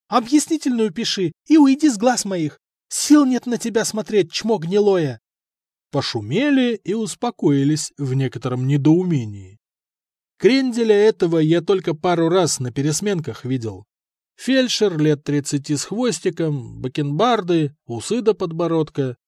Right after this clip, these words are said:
волосы чуть длинноваты, как по мне.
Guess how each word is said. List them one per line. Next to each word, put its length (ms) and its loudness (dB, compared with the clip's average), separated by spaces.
волосы 500 4
чуть 240 -4
длинноваты, 720 -2
как 280 -8
по 140 -2
мне. 380 -4